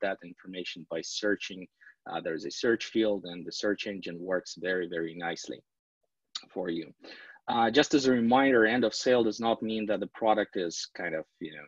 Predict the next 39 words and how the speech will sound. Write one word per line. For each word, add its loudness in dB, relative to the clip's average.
yeah, 0
it's -8
lost, 2
forgotten, 0
and, -8
uh, -6
that's -4
it. -6
Each -2
and -2
every 2
product, 2
depending -6
on -12
the -8
software, 2
uh, -4
it -8
is -4
running, -6
depending -4
on -6
the -8
platform -2
that -2
we're 2
talking -4
about, -2
has -2
its -4
life 2
cycle. -4
So -12
basically, 0
end -2
of -2
sale 2
does -6
not -2